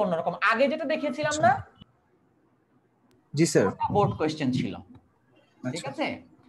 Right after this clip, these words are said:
Speaker 1: আচ্ছা, এইটা সরাসরি board question না, কিন্তু একটু অন্যভাবে এই প্রশ্নটা এসেছিল, ঠিক আছে? আচ্ছা, একটা হচ্ছে লাল গাড়ি, আর একটা কি আমাদের, আর একটা হচ্ছে আমাদের নীল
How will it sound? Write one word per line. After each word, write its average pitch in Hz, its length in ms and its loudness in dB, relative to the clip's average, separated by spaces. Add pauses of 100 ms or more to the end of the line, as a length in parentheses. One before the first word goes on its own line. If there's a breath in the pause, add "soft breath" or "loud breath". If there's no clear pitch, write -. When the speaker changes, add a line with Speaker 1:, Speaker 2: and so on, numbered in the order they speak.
(320 soft breath)
Speaker 1:
আচ্ছা, 135 260 2 (220)
এইটা 277 240 4 (220)
সরাসরি 254 460 6 (140)
board 202 260 4
question 247 320 -2 (100)
না, 196 60 4 (160)
কিন্তু 262 240 -6
একটু - 180 -6 (120)
অন্যভাবে 208 520 6 (680)
এই 180 140 4
প্রশ্নটা 151 400 0 (360)
এসেছিল, 123 340 -8 (120)
ঠিক 247 160 -4
আছে? 208 160 -6 (540 soft breath)
আচ্ছা, 123 240 -2 (180)
একটা 208 200 0
হচ্ছে 240 180 0 (140)
লাল 220 160 10 (100)
গাড়ি, 226 200 4 (220)
আর 180 140 4
একটা 233 240 -6
কি 240 80 -4 (120)
আমাদের, 220 320 2 (600)
আর 156 140 4
একটা 214 180 -4
হচ্ছে 214 240 -4
আমাদের 233 280 2 (360)
নীল 240 160 6